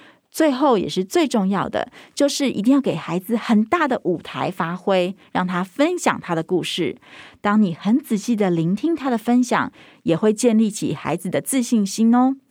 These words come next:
结束之后呢，你可以给他回馈，或者一起分享觉得自己是一个拥有什么样优点的说书人。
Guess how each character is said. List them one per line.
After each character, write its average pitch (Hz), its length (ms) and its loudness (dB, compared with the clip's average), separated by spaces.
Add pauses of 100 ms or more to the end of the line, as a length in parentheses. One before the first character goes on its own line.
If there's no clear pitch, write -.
(340)
结 220 160 4
束 330 160 0
之 320 160 -2
后 359 220 -2
呢， 254 220 4
你 196 120 2
可 185 160 -2
以 196 40 0
给 - 140 -4
他 226 180 -4
回 - 240 -4
馈， 294 400 0 (280)
或 349 180 0
者 226 220 0 (100)
一 381 140 2
起 180 280 -4
分 226 300 0
享 175 340 -2
觉 180 140 0
得 196 100 0
自 381 220 0
己 - 180 -6
是 - 160 -6
一 208 60 0
个 170 140 0
拥 165 200 0
有 202 140 0
什 - 180 -4
么 196 100 -2
样 240 220 4
优 381 240 4
点 - 240 0
的 - 120 -12
说 180 240 0
书 208 240 -2
人。 175 400 0